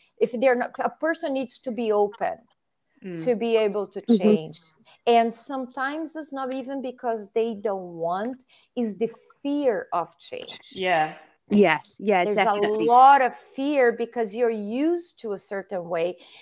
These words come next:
Speaker 1: And sometimes, and I will tell you this for my, because it happened to me. Sometimes we are sick for so long
Speaker 3: Yeah, you
Speaker 1: that
Speaker 3: don't
Speaker 1: the
Speaker 3: know how you'll
Speaker 1: thought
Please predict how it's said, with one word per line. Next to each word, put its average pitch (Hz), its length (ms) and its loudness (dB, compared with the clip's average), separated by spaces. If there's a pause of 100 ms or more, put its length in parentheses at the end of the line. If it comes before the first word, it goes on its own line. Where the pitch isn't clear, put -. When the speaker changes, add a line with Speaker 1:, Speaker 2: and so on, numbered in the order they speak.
(200)
Speaker 1:
And 214 160 -4
sometimes, 233 600 -6
and 208 100 -6
I 226 60 2
will 330 140 -2
tell 269 160 -2
you 269 100 2
this 240 180 -4
for 226 200 0
my, 196 160 -4 (160)
because 220 320 -4
it 214 160 -4
happened 208 380 -2
to - 140 -10
me. 170 360 -8 (880)
Sometimes 247 720 -2
we 226 120 -4
are 190 80 -6
sick 233 360 -8
for - 200 -12
so 190 360 -4
long 202 520 -4 (720)
Speaker 3:
Yeah, 185 280 0
you 185 80 -8
Speaker 1:
that 220 180 6
Speaker 3:
don't 220 120 6 (100)
Speaker 1:
the 208 60 0
Speaker 3:
know 208 100 2
how 208 100 -4
you'll 254 220 10
Speaker 1:
thought 262 60 -6